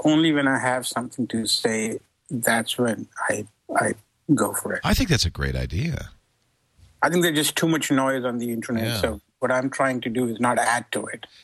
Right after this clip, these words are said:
Speaker 2: Doesn't it, it feel, I'm sure it does feel like, uh, as a blogger, you've just gotta post every day, and even if you have nothing important to say.
Speaker 1: Well, like, we have a great team, so they post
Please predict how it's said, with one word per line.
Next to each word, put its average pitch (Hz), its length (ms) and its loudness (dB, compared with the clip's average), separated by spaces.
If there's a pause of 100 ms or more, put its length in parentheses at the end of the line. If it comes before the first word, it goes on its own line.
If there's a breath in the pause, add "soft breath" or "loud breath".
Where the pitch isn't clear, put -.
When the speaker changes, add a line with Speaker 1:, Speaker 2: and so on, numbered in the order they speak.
Speaker 2:
Doesn't 233 220 2
it, 208 140 0
it 175 80 2
feel, 220 220 0
I'm 175 100 0
sure 202 160 0
it 180 60 0
does 196 200 2
feel 131 180 0
like, 98 340 0
uh, - 40 -2
as 92 260 0
a 90 60 0
blogger, 90 380 2
you've 92 140 2
just 117 180 2
gotta 110 200 2
post - 260 0
every 80 220 -2
day, 82 520 2 (640 soft breath)
and 101 360 2
even 135 240 4
if 110 100 2
you 117 80 2
have 95 80 2
nothing 95 240 2
important 87 400 0
to - 60 0
say. 113 460 -4 (1160)
Speaker 1:
Well, 139 200 2
like, 156 260 0
we 147 160 0
have 196 160 0
a 127 60 -4
great 123 340 -2
team, 127 380 0
so 113 460 -2 (260)
they 143 160 0
post 127 560 -6